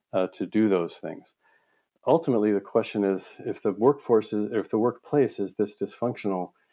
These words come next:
the question is, who's actually responsible for the conditions in the workplace? And my question then becomes, who actually has say over the budget,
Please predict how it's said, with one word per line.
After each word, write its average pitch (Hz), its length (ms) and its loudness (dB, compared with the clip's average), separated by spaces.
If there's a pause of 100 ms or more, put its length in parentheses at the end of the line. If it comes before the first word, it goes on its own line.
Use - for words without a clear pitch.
(240)
the 135 60 -6
question 185 300 0
is, 101 100 -4
who's 160 320 0
actually 131 300 0
responsible 107 640 -4
for - 120 -4
the 95 80 -2
conditions 95 560 -6
in 87 100 -6
the 87 60 -8
workplace? 87 580 -8 (640)
And 107 360 2 (240)
my 113 260 0
question 104 460 -2
then 95 160 -2
becomes, 95 540 -6 (440)
who 160 160 4
actually 107 680 0
has 113 300 -4
say 127 380 0
over 107 360 2
the 92 100 -4
budget, 98 440 -2